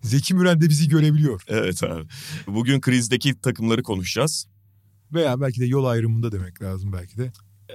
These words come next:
Speaker 2: Evet, yani hani biraz detaylandıracağız zaten. Yani iki hafta önce galiba hayal kırıklığı yaşatan takımları konuşmuştuk ama bu kez biraz daha farklı durumda.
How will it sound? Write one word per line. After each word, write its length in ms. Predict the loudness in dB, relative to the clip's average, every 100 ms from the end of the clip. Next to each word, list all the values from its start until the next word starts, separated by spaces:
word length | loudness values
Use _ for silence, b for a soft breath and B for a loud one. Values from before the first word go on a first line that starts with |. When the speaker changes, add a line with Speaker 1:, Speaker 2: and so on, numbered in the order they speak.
| -14
Speaker 2:
Evet, 460 | -8 -2 0 0 2
yani 320 | 2 4 2
hani 320 | 4 2 2 -2
biraz 480 | -4 2 2 2 0
detaylandıracağız 840 | 2 2 2 2 0 0 0 0
zaten. 260 | -2 -4 -4
Yani 160 | -4 -6
iki 200 | -2 0
hafta 260 | 0 0
önce 240 | 0 0 0
galiba 480 | 0 2 0 -2 B B B
hayal 260 | -2 -2
kırıklığı 340 | -2 -8 -2 0
yaşatan 840 | 0 -2 -4 -6 _ -6 -4 -2
takımları 440 | -4 -4 -2 -2 0
konuşmuştuk 600 | 0 -2 -4 -8 -6 -4
ama 180 | -2 -2
bu 200 | -6 -4
kez 540 | -2 0 -2 -4 -8 -2
biraz 440 | 2 6 6 4
daha 200 | 2 2
farklı 540 | 2 2 0 0 -4 -2
durumda. 400 | 0 0 -2